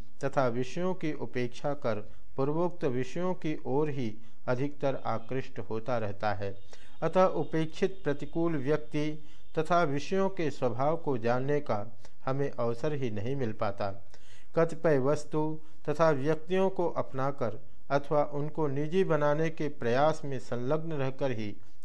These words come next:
हम अपना जीवन बिता देते हैं। इसीलिए साधारण मानवों के बीच ज्ञान प्राप्त करने की सामर्थ्य में इतना तारतम्य देखने को मिलता है। आँख, कान इत्यादि इंद्रिय विद्यमान रहते हुए भी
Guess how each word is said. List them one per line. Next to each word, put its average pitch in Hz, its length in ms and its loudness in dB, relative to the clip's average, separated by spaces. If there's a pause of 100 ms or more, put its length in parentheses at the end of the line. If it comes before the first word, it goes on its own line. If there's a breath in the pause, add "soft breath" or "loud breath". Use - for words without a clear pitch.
हम 139 220 0
अपना 123 320 0
जीवन 123 420 0 (360 soft breath)
बिता 117 280 0
देते 107 360 0
हैं। 98 260 -2 (800 soft breath)
इसीलिए 202 400 4
साधारण 156 540 2
मानवों 156 420 2
के 139 200 0
बीच 139 400 0 (380 soft breath)
ज्ञान 139 300 2
प्राप्त 151 420 0
करने 131 440 0
की 143 180 -2
सामर्थ्य 151 640 -2
में 107 220 0 (360 soft breath)
इतना 156 360 0
तारतम्य 131 640 0
देखने 113 460 -2
को 135 160 -2
मिलता 107 420 -2
है। 98 220 0 (500 soft breath)
आँख, 127 400 2 (100)
कान 127 300 2 (100)
इत्यादि 123 720 0
इंद्रिय 156 360 0
विद्यमान 127 600 0
रहते 131 360 0
हुए 165 200 2
भी 117 300 -2